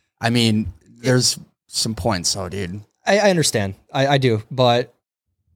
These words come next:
Speaker 2: I really don't. In my, I just don't care, and I think that, um, it's a, it's a really s-, maybe they did. Maybe it wasn't him. I don't know.
Speaker 1: Yeah.
Speaker 2: It, maybe it wasn't,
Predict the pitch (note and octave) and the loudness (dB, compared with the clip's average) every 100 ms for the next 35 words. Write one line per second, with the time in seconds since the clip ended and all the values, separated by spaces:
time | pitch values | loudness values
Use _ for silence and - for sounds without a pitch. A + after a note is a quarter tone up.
0 | _ _ B2+ B2 A2 G#2 _ _ - D3 | _ _ -2 0 0 -4 _ _ -2 0
1 | D3+ D#3 D3+ E3 D#3 C#3+ C3 D3 A#2 G#2+ | 2 0 0 0 2 -2 0 -2 0 -2
2 | A#2 C#3 B2 A#2+ A2+ G#2 A#2+ G#2+ G#2 G2+ | -2 -4 -4 -2 -2 -2 -2 0 -2 -4
3 | F#2 B2+ C3 - D3 C3 C#3 C#3+ A2+ - | -6 -4 -6 -6 -6 -2 0 0 -2 -6
4 | - _ _ _ _ _ _ _ _ _ | -10 _ _ _ _ _ _ _ _ _
5 | _ C3+ F3+ F#3+ F#3 G3+ D3+ A2+ _ _ | _ -2 2 2 2 2 -2 -8 _ _
6 | C3 C#3+ D#3 D3+ D3+ C#3+ C3+ G2 - - | -4 0 2 2 2 2 -2 -4 -12 -4
7 | C3 B2+ G2+ F#2 _ _ _ _ _ _ | -4 -2 -6 -8 _ _ _ _ _ _
8 | G2 E2 A2 C3 D3+ F#3+ G#3+ B2 | -4 -4 -4 -2 0 2 2 0